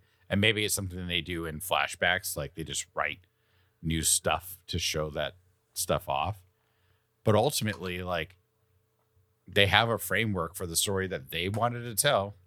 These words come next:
That was their story. They're not changing it because it's what they wrote.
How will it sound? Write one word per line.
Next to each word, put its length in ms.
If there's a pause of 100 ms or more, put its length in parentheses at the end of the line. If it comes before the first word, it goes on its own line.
(140)
That 220
was 320
their 240
story. 480
They're 100
not 200
changing 380
it 160
because 300
it's 240
what 260
they 140
wrote. 380